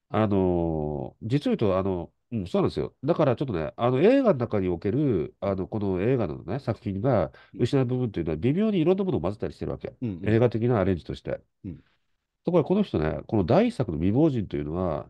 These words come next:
Speaker 2: うん。
Speaker 1: あの、ヒットしなかったんですよ。
Speaker 2: うんうん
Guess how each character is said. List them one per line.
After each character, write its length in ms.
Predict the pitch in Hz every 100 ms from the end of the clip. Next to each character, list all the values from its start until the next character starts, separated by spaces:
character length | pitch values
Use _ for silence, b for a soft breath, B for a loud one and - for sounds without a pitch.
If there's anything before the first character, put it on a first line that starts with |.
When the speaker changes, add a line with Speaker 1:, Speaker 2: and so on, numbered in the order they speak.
| _
Speaker 2:
う 40 |
ん。 120 | 92 76 _ _ _ _
Speaker 1:
あ 140 | 98 101
の、 120 | 85
ヒ 140 | -
ッ 20 |
ト 100 | -
し 80 | 254
な 80 | 139
か 120 | -
っ 20 |
た 120 | - 107
ん 40 |
で 40 |
す 100 | 78
よ。 100 | - - - -
Speaker 2:
う 40 |
ん 40 |
う 20 |
ん 40 | 127